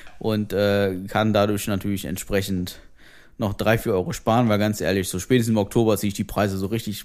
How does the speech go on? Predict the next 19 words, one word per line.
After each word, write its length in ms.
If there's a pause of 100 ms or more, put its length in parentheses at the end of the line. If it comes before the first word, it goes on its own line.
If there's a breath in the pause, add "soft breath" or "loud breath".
(120)
provokant 480
an. 220 (840 soft breath)
Und 80
dann 120
werde 140
ich 100
das 200
Zeug, 380
werde 260
ich 140
als 320
richtig 300
hochwertig 680 (340 loud breath)
verkaufen 720
und, 320
ähm, 540 (840)
also 320 (380)
so, 220
also 260